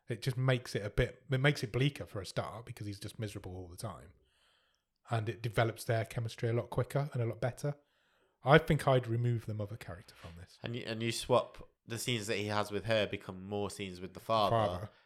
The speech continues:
Speaker 1: which
Speaker 2: to
Speaker 1: builds their relationship
Speaker 2: Yeah.
Speaker 1: more. And you get more bullying from the father. 'Cause he's bullied at school and he's bullied at home.
Speaker 2: Yeah.
Speaker 1: And then he, he meets this guy who isn't bullying him, treats him like an adult, builds up a relationship with him,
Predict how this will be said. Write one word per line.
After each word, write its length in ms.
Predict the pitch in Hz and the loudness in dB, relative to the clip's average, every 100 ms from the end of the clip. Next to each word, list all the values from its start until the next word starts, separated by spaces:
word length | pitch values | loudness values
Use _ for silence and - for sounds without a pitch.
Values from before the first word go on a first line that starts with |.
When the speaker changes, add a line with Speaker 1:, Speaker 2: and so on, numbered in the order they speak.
| _ | _
Speaker 1:
which 120 | 113 | -8
Speaker 2:
to 60 | 95 | 0
Speaker 1:
builds 180 | 120 104 | 0 2
their 140 | 117 | 2
relationship 360 | 113 95 - 107 82 | 2 -2 -6 -6 -6
Speaker 2:
Yeah. 100 | - 92 | -6 -12
Speaker 1:
more. 120 | 117 _ _ | -14 _ _
And 160 | 110 104 | -6 -4
you 60 | |
get 200 | 104 110 | -2 -2
more 360 | 113 113 107 104 - _ _ _ - | 0 -2 -2 -4 -10 _ _ _ 4
bullying 400 | 117 107 101 101 | 4 4 -2 -4
from 200 | 117 101 | -6 -6
the 100 | 95 | -4
father. 320 | 110 101 - | -2 -4 -6
'Cause 120 | - | -6
he's 80 | 180 | -4
bullied 320 | - 269 127 - - | 2 2 2 -2 -10
at 120 | 120 | -10
school 220 | - 127 | 0 2
and 80 | 120 | 2
he's 100 | 117 | 0
bullied 240 | 117 113 101 | 0 -2 -2
at 60 | |
home. 240 | 101 92 - | -6 -8 -10
Speaker 2:
Yeah. 100 | 104 - _ _ - | -12 -12 _ _ -8
Speaker 1:
And 120 | 107 | -4
then 120 | 107 | -2
he, 100 | 107 107 | -2 -4
he 80 | 110 | -2
meets 260 | 117 120 - | -2 -2 -4
this 120 | 110 | -6
guy 380 | - 107 104 101 - _ _ _ _ _ | -2 -2 -2 -4 -10 _ _ _ _ _
who 200 | 117 107 - | -2 -2 2
isn't 220 | 131 120 | 0 2
bullying 240 | 113 107 | -2 -2
him, 100 | 107 | -4
treats 260 | - 143 - | 0 0 0
him 80 | 117 | -4
like 180 | 98 113 | -4 -4
an 60 | |
adult, 360 | 104 101 101 - _ _ _ _ - | -4 -4 -6 -8 _ _ _ _ 4
builds 220 | 127 - | 4 2
up 100 | - | -2
a 40 | 107 | -2
relationship 480 | 101 95 113 110 | -2 -6 -8 -8
with 100 | 95 | -6
him, 180 | 104 101 | -6 -6